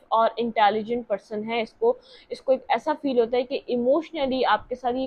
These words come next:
connection को बनाना चाहता है, बहुत ज़्यादा ये emotionally आपके लिए feel कर, करता है और अब आपको बताएगा तो आप शायद आप इसकी बात पे trust ना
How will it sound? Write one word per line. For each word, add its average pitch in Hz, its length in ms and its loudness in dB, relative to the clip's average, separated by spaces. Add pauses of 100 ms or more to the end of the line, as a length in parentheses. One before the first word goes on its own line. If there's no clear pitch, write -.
connection 226 480 -6
को 254 140 -4
बनाना 196 480 -6
चाहता 180 340 -10
है, 165 80 -6
बहुत 220 360 -2
ज़्यादा 196 420 0 (380)
ये 254 80 2
emotionally 254 640 2
आपके 240 260 0
लिए 254 120 -2
feel 254 300 -2
कर, 214 160 -2 (500)
करता 233 420 2
है 208 240 0
और 214 180 0
अब 226 140 4
आपको 247 260 0
बताएगा 240 640 2 (400)
तो 269 40 6
आप 277 180 6
शायद 262 300 4
आप 269 120 0
इसकी 262 240 -8
बात 196 260 0
पे 269 80 -4
trust 254 420 -6
ना 214 120 0